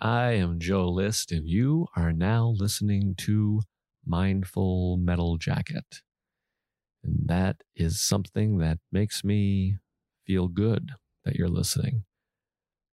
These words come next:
I hope you're listening. If you're not listening,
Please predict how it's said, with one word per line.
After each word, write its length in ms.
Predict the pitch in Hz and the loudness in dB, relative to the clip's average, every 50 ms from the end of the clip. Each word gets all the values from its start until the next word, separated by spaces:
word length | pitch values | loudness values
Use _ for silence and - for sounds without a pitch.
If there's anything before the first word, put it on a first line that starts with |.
| _ _ _ | _ _ _
I 80 | - | -2
hope 220 | 85 87 - - - | -2 -2 0 0 0
you're 80 | 85 | 0
listening. 480 | 82 82 82 - - - 82 90 101 98 - _ _ _ _ _ _ _ _ _ _ _ _ _ | 0 0 -2 -2 -2 -2 0 0 0 -2 -4 _ _ _ _ _ _ _ _ _ _ _ _ _
If 80 | 90 - | -4 -2
you're 80 | 87 | 0
not 180 | 90 101 113 117 | 0 2 0 0
listening, 540 | 85 80 - - 87 85 82 85 87 95 | -2 -2 -2 0 0 0 2 2 0 0